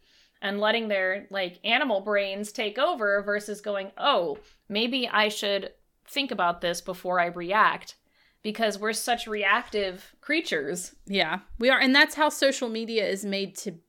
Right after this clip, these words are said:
Speaker 2: be, is to encourage that aspect of us that, like, wants to interact with something for a second. We wanna like it, we wanna argue with it, or we wanna, like, block it. And that's, that's it. Like, we do those things, like, so in, so quickly.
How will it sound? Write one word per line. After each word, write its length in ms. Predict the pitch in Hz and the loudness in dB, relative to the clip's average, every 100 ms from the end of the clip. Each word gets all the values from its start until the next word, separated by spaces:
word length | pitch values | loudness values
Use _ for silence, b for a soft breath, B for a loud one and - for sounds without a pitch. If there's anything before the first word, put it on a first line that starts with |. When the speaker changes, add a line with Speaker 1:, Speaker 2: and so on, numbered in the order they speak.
| _ | _
Speaker 2:
be, 360 | 214 277 220 185 | -4 -2 0 0
is 180 | 202 - | 0 0
to 160 | 202 | -2
encourage 480 | 190 190 214 214 202 | -2 -2 0 0 2
that 200 | 202 175 | 2 4
aspect 460 | 175 - - 196 202 | 2 2 0 0 -2
of 120 | 170 | -2
us 160 | 165 - | -4 -2
that, 200 | 175 156 | -2 0
like, 240 | 175 170 b b b | -4 -4 b b b
wants 340 | 175 175 185 - | -6 -4 -4 -4
to 80 | - | -4
interact 400 | 190 190 180 196 | -2 2 2 2
with 80 | 196 | -4
something 260 | 202 190 185 | -6 -6 -4
for 140 | 170 | -2
a 60 | 165 | -2
second. 300 | 165 165 170 | -2 -4 -4
We 80 | |
wanna 240 | 180 170 165 | -4 -2 0
like 300 | 180 202 208 | 2 4 4
it, 160 | 202 | 4
we 120 | 196 190 | 2 0
wanna 580 | 185 180 175 165 143 - | 0 0 0 0 -2 0
argue 440 | 180 202 196 202 | 2 2 2 0
with 200 | 196 202 | 0 2
it, 240 | 220 214 - b b - | 2 2 -2 b b -4
or 400 | 185 180 175 - | -2 0 -2 -4
we 180 | 190 185 | -2 0
wanna, 300 | 185 180 175 | 0 -2 0
like, 240 | 170 147 | 0 0
block 360 | 175 175 240 151 | 0 2 2 0
it. 240 | 127 - | -2 -4
And 120 | 196 180 | -2 0
that's, 280 | 175 - - | 0 -2 -2
that's 280 | 170 165 214 | 0 2 0
it. 160 | - | 0
Like, 160 | 175 170 | -2 -2
we 80 | 175 | -6
do 200 | 196 185 | -4 -2
those 200 | 180 170 | -2 -4
things, 280 | 170 170 | -8 -6
like, 120 | 156 - | -8 -8
so 280 | - 208 185 | -2 0 0
in, 240 | 196 196 | -4 -8
so 200 | - 254 | 0 2
quickly. 560 | 269 320 311 220 180 | 4 2 2 2 2